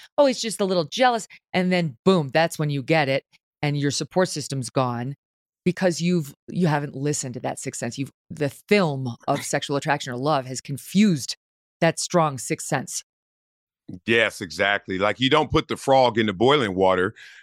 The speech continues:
Speaker 2: uh, it'll just hop back out, right? Y-, you put it
Speaker 1: Yeah.
Speaker 2: in room temperature water and slowly heat it up.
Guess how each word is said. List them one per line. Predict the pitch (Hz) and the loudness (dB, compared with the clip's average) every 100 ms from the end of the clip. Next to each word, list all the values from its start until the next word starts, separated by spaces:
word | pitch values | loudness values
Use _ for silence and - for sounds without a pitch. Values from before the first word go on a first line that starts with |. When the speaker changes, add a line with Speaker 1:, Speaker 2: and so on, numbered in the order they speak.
| 95 | 2
Speaker 2:
uh, | |
it'll | 110 120 | 4 4
just | 107 120 | 2 -2
hop | 131 123 - | 0 0 0
back | 120 - | 0 2
out, | 175 101 | 2 4
right? | 123 175 - | 2 0 -2
Y-, | - 117 110 | -4 -2 0
you | 117 | -2
put | - 147 | 4 4
it | 139 127 | 4 4
Speaker 1:
Yeah. | 123 | 2
Speaker 2:
in | 110 | 2
room | 135 185 | 2 2
temperature | 156 135 104 - 107 | 0 -2 -2 -4 0
water | 110 113 107 | 2 2 0
and | 98 | -2
slowly | - 123 113 107 | 0 0 0 -4
heat | 120 110 | -4 -2
it | 98 | 2
up. | 147 - | 0 0